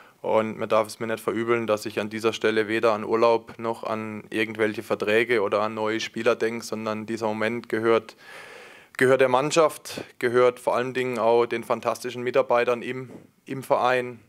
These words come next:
die daheim geblieben sind, und natürlich auch ein großes Dankeschön mal an mein Trainerteam, ähm,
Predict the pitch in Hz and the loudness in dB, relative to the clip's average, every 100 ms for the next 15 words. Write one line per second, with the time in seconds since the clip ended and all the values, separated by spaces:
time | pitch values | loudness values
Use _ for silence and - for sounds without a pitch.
0 | _ 117 110 110 120 123 120 123 120 - | _ -6 -2 0 -2 -4 -6 -6 -4 -4
1 | 120 117 107 113 113 107 123 113 110 107 | -4 -4 -6 -6 -4 -2 -2 0 2 0
2 | 110 - 113 110 104 107 117 - 113 113 | 0 -2 -2 -2 -2 -2 -2 -2 -2 0
3 | 110 110 104 110 107 107 110 110 107 - | 2 2 0 -4 -4 -2 -2 -6 -12 -18
4 | _ - 117 123 - 127 120 110 _ _ | _ -4 0 0 0 -2 -4 -8 _ _
5 | - - - _ _ - 110 113 110 110 | -20 -20 -20 _ _ -6 -2 -2 -4 -8